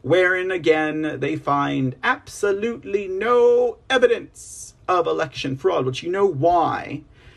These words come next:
they have to have these reports coming out right now, of course. You know why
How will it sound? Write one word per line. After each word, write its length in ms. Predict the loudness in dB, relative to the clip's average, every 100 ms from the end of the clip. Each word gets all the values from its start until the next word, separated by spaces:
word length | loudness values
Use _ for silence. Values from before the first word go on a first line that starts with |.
| -20 -10
they 300 | 0 2 2
have 460 | -2 -2 -2 -4 -12
to 160 | -8
have 640 | -6 -4 0 0 0 -4 -4
these 280 | -6 -4
reports 720 | -4 -4 -2 0 0 -2 -18
coming 320 | -12 -4 -2 -2
out 180 | -6
right 280 | -6 -8 -6
now, 140 | -8 -10
of 140 | -10
course. 360 | -8 -6 -6 -4
You 100 | -2
know 200 | 0 2
why 480 | 2 2 0 -2